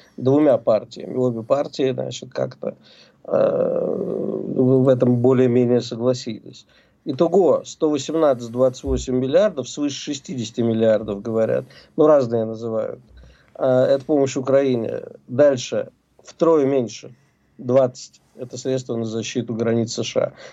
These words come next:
Это в тот момент, когда из-за этого весь сыр-бор и чуть ли не отделяются. Десять миллиардов. Гуманитарная помощь,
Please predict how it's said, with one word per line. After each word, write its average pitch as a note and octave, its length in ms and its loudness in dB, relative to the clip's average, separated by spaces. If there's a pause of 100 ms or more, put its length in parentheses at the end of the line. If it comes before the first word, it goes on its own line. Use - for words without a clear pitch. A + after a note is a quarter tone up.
(120)
Это C3+ 240 2
в B2+ 60 -8
тот C3+ 220 2
момент, C#3 300 4
когда B2 280 2
из-за A#2+ 160 0
этого B2 340 -2
весь A#2 280 -6
сыр-бор C#3 540 -2
и A#2 260 0
чуть - 220 -14
ли B2 100 -2
не A#2+ 120 4
отделяются. A2+ 800 -2 (400)
Десять C#3 560 2
миллиардов. A2+ 720 2
Гуманитарная C#3+ 1080 0
помощь, G3+ 420 0